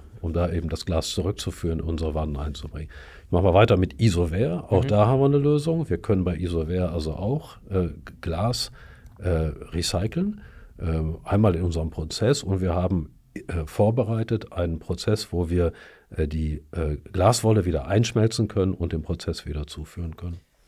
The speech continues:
Speaker 2: Ist das nicht so ein, ja, gibt's jetzt, das ist jetzt auch kein ganz neuer Ansatz, aber so Art Leasing-Themen von Produkten? Also, äh, verkauft ihr heute noch Produkte oder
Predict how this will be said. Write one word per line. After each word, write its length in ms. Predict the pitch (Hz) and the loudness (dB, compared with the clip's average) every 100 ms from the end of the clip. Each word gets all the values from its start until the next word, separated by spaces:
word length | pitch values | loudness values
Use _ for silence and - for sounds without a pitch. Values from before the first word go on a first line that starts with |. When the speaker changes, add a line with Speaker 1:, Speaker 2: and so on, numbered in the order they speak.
| _ _ - | _ _ -10
Speaker 2:
Ist 160 | - | 2
das 120 | 175 143 | 4 4
nicht 160 | 160 | 2
so 120 | - 151 | 2 0
ein, 280 | 151 143 123 - - - | 2 0 -2 -8 -10 -6
ja, 160 | 123 127 127 - - - _ - | -4 -4 -6 -16 -18 -18 _ -16
gibt's 200 | - 117 | -12 -6
jetzt, 200 | 139 120 | -4 -4
das 120 | 131 123 | -6 -6
ist 120 | - | -6
jetzt 160 | 131 123 | -6 -8
auch 80 | |
kein 180 | - 127 | -6 -6
ganz 220 | 123 120 | -4 -4
neuer 220 | 127 143 139 | -2 0 0
Ansatz, 220 | 143 135 | 0 2
aber 140 | 131 | 0
so 160 | 127 120 | 2 0
Art 180 | 160 135 | 0 -2
Leasing-Themen 1000 | 139 165 160 160 175 180 143 160 170 165 | 0 0 0 -2 -4 -8 -6 -2 -2 -2
von 200 | 160 165 | -4 -4
Produkten? 420 | 143 170 180 180 | -4 -6 -6 -6
Also, 240 | 135 135 - - - _ - | -2 -4 -6 -16 -20 _ -16
äh, 160 | 131 127 | -14 -10
verkauft 640 | - - - 160 165 - | -8 -4 2 2 0 -6
ihr 300 | 170 170 156 | -2 -2 0
heute 260 | 151 160 170 | 0 -2 -2
noch 140 | 165 | -6
Produkte 400 | - 165 170 165 | -4 -4 -2 0
oder 260 | 147 143 | 2 2